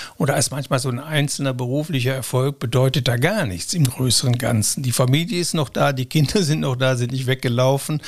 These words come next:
Also es gibt noch genügend Kraftquellen und genügend Glücksquellen, die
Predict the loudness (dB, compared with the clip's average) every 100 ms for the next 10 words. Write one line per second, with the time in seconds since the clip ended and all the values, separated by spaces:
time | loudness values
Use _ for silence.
0 | -6 -8 0 0 2 -2 -4 -4 -2 -2
1 | -2 -2 -2 -2 -4 -4 -6 -2 2 2
2 | 0 -2 0 0 0 -2 0 0 2 -4
3 | -2 0 2 4 2 -2